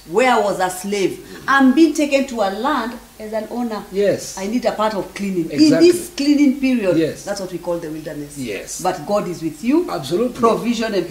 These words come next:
Speaker 1: protection is with
Speaker 2: teaching
Speaker 1: you.
Speaker 2: you how to depend on Him.
Speaker 1: Yes.
Speaker 2: He's teaching you that He can take care of you.
Speaker 1: Mm.
Speaker 2: But because of the leanness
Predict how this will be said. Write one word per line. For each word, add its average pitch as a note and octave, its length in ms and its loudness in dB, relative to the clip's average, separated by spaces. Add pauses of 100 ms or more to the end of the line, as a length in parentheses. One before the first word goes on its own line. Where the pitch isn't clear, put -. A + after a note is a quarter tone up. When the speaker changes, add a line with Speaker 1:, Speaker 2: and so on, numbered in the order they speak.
(120)
Speaker 1:
protection E3+ 140 2
is E3 80 -2
with G3+ 80 -4 (240)
Speaker 2:
teaching E3 160 2
Speaker 1:
you. E3+ 60 4
Speaker 2:
you G3 140 2
how D#3 100 0
to D3+ 120 -6
depend B2+ 400 -6
on G#2 120 -12
Him. G#2+ 100 -16 (100)
Speaker 1:
Yes. F3 380 -6
Speaker 2:
He's F3 140 0
teaching F#3+ 500 0
you G3+ 80 4
that F3+ 160 0
He C#3 80 -6
can C3 240 -6
take D3+ 200 -8
care C3 200 -6
of G#2 160 -12
you. A2 140 -10 (120)
Speaker 1:
Mm. F3 180 -12 (140)
Speaker 2:
But D#3 300 -4
because B3 460 -2
of D3+ 180 -2
the C#3+ 80 2
leanness D3 840 0